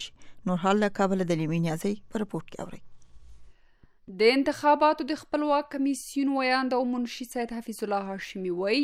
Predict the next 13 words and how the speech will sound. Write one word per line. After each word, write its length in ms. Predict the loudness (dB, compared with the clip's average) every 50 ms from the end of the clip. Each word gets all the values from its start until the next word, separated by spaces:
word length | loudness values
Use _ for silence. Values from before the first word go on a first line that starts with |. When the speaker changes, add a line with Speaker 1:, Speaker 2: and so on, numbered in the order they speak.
| 0 0 0
Speaker 2:
چې 800 | 0 2 2 0 -2 _ _ _ _ _ -20 _ _ _ 2 4
یوویشت 580 | 6 6 6 8 6 6 4 4 0 -4 -2
ولایتونو 560 | 2 4 4 6 4 4 2 0 0 -2 0 0 0
ته 100 | 0 0
د 80 | -2 0 0
بایومټریک 640 | 0 0 0 0 -2 -4 -4 -6 -6 -8 -8 -8 -8 -10
دستګاوې 600 | -8 -10 -10 -10 -4 0 4 4 4 4 4 4 4
او 100 | 4 4 2
د 80 | 2 2
رای 100 | 2 2 2
ورکوونکو 560 | 0 0 0 0 0 0 0 -2 -2 -2 -2
نوملړ 320 | 0 0 0 2 2 2 2 2
لېږدول 420 | 0 -2 -2 -2 -2 -2 -2 -2